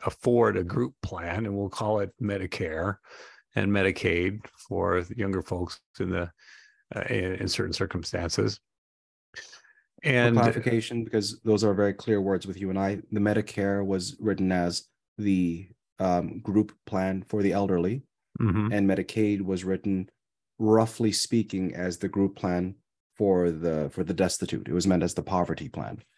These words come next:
Speaker 1: Exactly.
Speaker 2: Um, it's the,
Speaker 1: And,
Speaker 2: they've
Speaker 1: and
Speaker 2: morphed
Speaker 1: the
Speaker 2: a little
Speaker 1: dis-,
Speaker 2: bit, but
Speaker 1: yeah,
Speaker 2: this
Speaker 1: the
Speaker 2: is how they
Speaker 1: dis-,
Speaker 2: started.
Speaker 1: disabled and whatnot.
Speaker 2: Yeah.
Speaker 1: What was interesting about that is you get the Centers for Medicare,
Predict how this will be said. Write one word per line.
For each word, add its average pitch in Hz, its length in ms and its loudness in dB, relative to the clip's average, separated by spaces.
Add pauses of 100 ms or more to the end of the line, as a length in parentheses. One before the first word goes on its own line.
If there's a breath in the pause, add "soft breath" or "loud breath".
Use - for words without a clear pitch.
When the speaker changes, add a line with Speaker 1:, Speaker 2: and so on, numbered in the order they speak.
(380)
Speaker 1:
Exactly. 92 540 2
Speaker 2:
Um, 90 100 -10 (540)
it's 110 180 0
the, 123 220 2
Speaker 1:
And, 110 80 4
Speaker 2:
they've 117 180 6
Speaker 1:
and 117 80 10
Speaker 2:
morphed 107 220 6
Speaker 1:
the 107 40 4
Speaker 2:
a 104 40 4
little 90 180 4
Speaker 1:
dis-, 82 100 0
Speaker 2:
bit, 78 100 -6 (180)
but - 180 -4 (220)
Speaker 1:
yeah, 107 160 0
Speaker 2:
this 107 100 6
Speaker 1:
the 101 40 4
Speaker 2:
is 98 60 2
how 104 80 4
they 90 80 4
Speaker 1:
dis-, 104 80 2
Speaker 2:
started. 76 280 0
Speaker 1:
disabled 90 560 -2
and 87 120 -4
whatnot. 87 320 -4 (840 loud breath)
Speaker 2:
Yeah. - 160 0 (960)
Speaker 1:
What 139 180 8
was 135 180 8
interesting 240 480 4
about 110 280 2
that 104 320 2 (140)
is 110 460 0
you 120 160 -4
get 131 160 -4
the 120 120 -4
Centers 127 420 -6
for 107 260 -2
Medicare, 101 720 -2